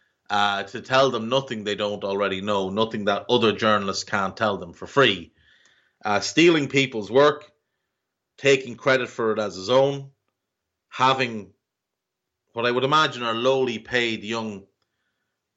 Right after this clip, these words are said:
trainee journalists or whatever they are, uh, doing his, his scouring of the internet for him, tweeting for him. Uh, you can always tell when he's tweeted himself and when he hasn't. You can tell the difference in his tweets and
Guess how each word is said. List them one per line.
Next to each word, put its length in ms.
trainee 420
journalists 680
or 280
whatever 300
they 120
are, 320
uh, 200
doing 520
his, 520
his 240
scouring 560
of 120
the 120
internet 380
for 360
him, 340
tweeting 500
for 300
him. 240
Uh, 40
you 120
can 140
always 300
tell 300
when 140
he's 160
tweeted 320
himself 580
and 140
when 120
he 80
hasn't. 500
You 160
can 160
tell 240
the 80
difference 400
in 100
his 220
tweets 320
and 160